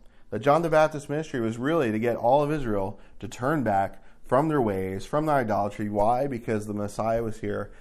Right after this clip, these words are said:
It was time for the Messiah. It was time for them to turn back from their spiritual wanderings, the four hundred <laughs> years of not having any word from God and turning back to him.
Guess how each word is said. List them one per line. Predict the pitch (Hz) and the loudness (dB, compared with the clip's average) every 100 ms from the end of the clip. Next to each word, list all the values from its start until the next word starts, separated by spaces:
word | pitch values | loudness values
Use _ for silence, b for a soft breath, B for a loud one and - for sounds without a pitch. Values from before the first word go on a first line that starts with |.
| B | B
It | 101 | -4
was | 101 | -4
time | - 117 110 | -2 -2 0
for | 107 107 | 0 -2
the | |
Messiah. | 107 98 113 107 98 98 | -2 -2 0 2 2 0
It | |
was | 101 | -6
time | - 135 151 | -2 0 2
for | 151 | 2
them | 131 110 | 2 2
to | 107 | -2
turn | - 120 | -4 -2
back | 113 120 113 | 0 0 -2
from | - 110 | -8 -8
their | 101 | -6
spiritual | - 117 110 107 | -4 -4 -2 -2
wanderings, | 107 117 104 98 104 - B B | -2 -2 -2 -6 -10 -16 B B
the | 110 | -12
four | - 113 | -4 -2
hundred | 120 117 117 | -2 -4 -4
<laughs> | 117 | -4
years | 139 117 117 | -2 -4 -4
of | 104 | -6
not | 113 120 | -4 -4
having | 113 113 113 | -4 -4 -6
any | 113 | -6
word | 113 110 110 | -6 -6 -6
from | 110 | -6
God | 104 107 110 104 B B B | -6 -4 -4 -6 B B B
and | - | -14
turning | - 107 104 104 | -8 -6 -4 -4
back | 101 110 | -6 -8
to | - | -10
him. | 95 113 | -12 -12